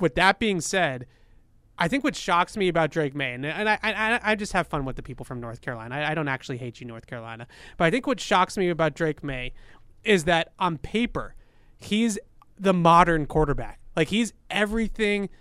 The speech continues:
that people talk about. This is what you need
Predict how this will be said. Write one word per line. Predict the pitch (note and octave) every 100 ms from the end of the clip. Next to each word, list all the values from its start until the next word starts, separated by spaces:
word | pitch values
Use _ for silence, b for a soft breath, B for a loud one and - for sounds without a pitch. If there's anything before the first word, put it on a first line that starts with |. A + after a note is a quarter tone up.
| b b
that | F3+ -
people | - F#3+ G3 F#3+
talk | - E3+ D#3+
about. | E3+ D3+ D3+ D3+ C#3 b b
This | D3+ F#3+ -
is | G#3 F3
what | F3 F3+ E3+
you | E3+
need | D3 C#3+ D#3+ C3+ -